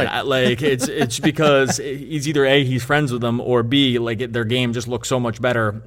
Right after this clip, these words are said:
Speaker 2: just, uh, because he was able to elevate their game. So it's just,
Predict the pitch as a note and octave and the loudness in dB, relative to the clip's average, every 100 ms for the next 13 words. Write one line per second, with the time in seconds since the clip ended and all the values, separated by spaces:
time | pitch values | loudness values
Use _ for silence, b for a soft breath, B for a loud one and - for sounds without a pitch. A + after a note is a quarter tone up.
0 | B2+ A#2+ A2+ F2+ G#2+ G#2 F#2+ A2 A#2 A2 | -8 -8 -6 -4 0 0 -2 -6 -4 -4
1 | A#2+ G#2+ A2+ A2 G#2 F#2+ b b b b | -4 -4 -2 -2 -2 -6 b b b b
2 | C#3+ B2+ A#2+ G#2+ G#2+ A2 G2 C3 D#2 - | -6 -2 0 -2 -4 -4 -6 -6 -6 -8
3 | B2 B2 F#3+ - | -6 2 2 0